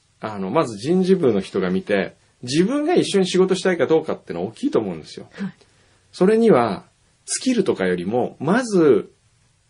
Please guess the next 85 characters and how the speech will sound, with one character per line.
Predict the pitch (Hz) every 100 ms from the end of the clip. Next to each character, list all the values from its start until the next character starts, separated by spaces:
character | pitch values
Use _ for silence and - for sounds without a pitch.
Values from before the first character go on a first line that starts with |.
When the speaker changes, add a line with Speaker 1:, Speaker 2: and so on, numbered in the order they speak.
| _
Speaker 1:
印 | 147 170 165
象 | 175 160
で | 156
あ | 147
る | 104
と | 95
か、 | 92 123 107 - _ _ _ _ _ _
積 | - - 120
極 | - 131 -
性 | - 117
み | 113 113
た | 101
い | 87
な |
も | 92
の | 98 101
は | 95
も | 101 113
の | 131
す | 143
ご | 185
い |
大 | - 95
切 | -
だ | -
と | -
思 | -
う。 | -
Speaker 2:
は | - 185
い。 | -
Speaker 1:
た | -
だ | 202
そ | -
こ | 175
は | 190 175
作 | - 277
ら | 302
れ | 240
た |
積 | 117 117 -
極 | 123
性 | - 120
っ |
て | -
い |
う |
の | 101
は |
ま | 92 95
た | 98
見 | 123
抜 | 147
か | 160
れ | 156
る | 110
わ | 170
け |
で | 185
す | -
よ。 | - - _ -
Speaker 2:
あ、 |
は | 170
い。 | - _ _ _ _ -
Speaker 1:
そ | 196
こ | 214
が | 220 180 175 _ _
難 | - 151 151 156
し | 151
い | 139
と | 131
こ | 110
だ | 82
よ |
ね。 | 98 165 190 -
Speaker 2:
<laughs> | -
は | - 175
い。 | 170 185 _ _ _ _ -
Speaker 1:
だ | 117
か |
ら | 117
も | 117 117
う |
僕 | 104 180
は | 208
も | 190 160 107 -